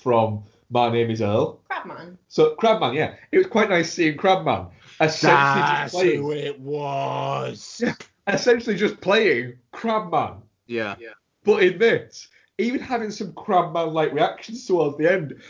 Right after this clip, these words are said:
Speaker 1: and him just getting all of the fucking, um, the, uh, interpretations wrong when that is literally his job in the army
Speaker 2: <laughs>
Speaker 1: was brilliant. The, the, the, um,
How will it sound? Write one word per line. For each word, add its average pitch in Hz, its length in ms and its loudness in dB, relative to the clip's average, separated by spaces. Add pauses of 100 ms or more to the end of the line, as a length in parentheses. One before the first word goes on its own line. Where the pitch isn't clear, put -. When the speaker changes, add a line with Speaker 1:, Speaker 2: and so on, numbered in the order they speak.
(120)
Speaker 1:
and 202 140 -2
him 226 280 -2
just 240 240 -6
getting 196 360 2
all 185 400 6
of 170 100 -2
the 190 80 -4
fucking, 165 640 -2
um, 156 640 2 (640)
the, 160 420 2
uh, 147 560 0
interpretations 160 960 0
wrong 123 640 2 (200)
when 147 200 2
that 151 200 4
is 139 160 -2
literally 143 540 -2
his 139 160 -4
job 143 240 0
in 147 100 -2
the 131 140 -2
army 220 880 -4 (220)
Speaker 2:
<laughs> - 100 -16
Speaker 1:
was 165 160 0
brilliant. 180 520 2 (220)
The, 214 240 2
the, 208 540 -2 (120)
the, 190 340 4
um, 190 120 -8